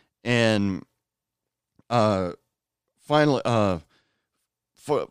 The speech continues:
finally, she blurted out to me, she goes, "I once went to a bar one time where they didn't allow smoking, and me and my friends had a great time." And I looked at her and I said,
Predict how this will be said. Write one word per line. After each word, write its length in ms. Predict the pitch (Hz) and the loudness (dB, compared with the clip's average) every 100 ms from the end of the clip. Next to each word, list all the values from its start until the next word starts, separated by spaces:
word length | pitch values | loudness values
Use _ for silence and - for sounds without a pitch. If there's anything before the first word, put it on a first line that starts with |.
| - | -2
finally, 340 | 151 143 139 | 2 2 2
she 140 | - 107 | -2 -6
blurted 540 | 87 - 120 123 113 | -10 -2 0 2 2
out 220 | 107 107 | 2 0
to 100 | - | -2
me, 120 | 104 | -4
she 200 | 90 - | -4 -4
goes, 200 | 101 95 - | -4 -4 0
"I 220 | 143 160 | 2 2
once 280 | 127 101 - | 2 -2 -2
went 160 | 117 - | -6 -2
to 120 | 110 | -2
a 60 | |
bar 240 | 92 104 98 | 0 2 2
one 140 | 92 | 0
time 200 | 107 95 | -4 -4
where 100 | 90 | -2
they 120 | 90 | -4
didn't 240 | 90 113 95 | -2 -2 -2
allow 320 | 85 90 117 | -2 -2 -2
smoking, 420 | - 98 85 98 | -2 -4 -4 -4
and 140 | 87 107 | -4 0
me 120 | 127 | 0
and 100 | 98 | 0
my 100 | 92 | -4
friends 360 | - 120 98 - | -4 -4 -4 -6
had 120 | 87 | -8
a 40 | |
great 260 | 73 85 - | -8 -10 -6
time." 420 | 135 127 65 - _ _ _ _ _ _ _ _ _ _ _ _ _ _ 120 | -2 -2 -4 -12 _ _ _ _ _ _ _ _ _ _ _ _ _ _ -2
And 320 | 120 113 95 | 2 2 2
I 160 | 113 | 2
looked 420 | 117 90 101 123 117 | 2 -2 -2 -2 2
at 140 | 107 | 0
her 60 | 104 | 2
and 100 | 98 | -2
I 40 | |
said, 280 | - 92 | -4 -8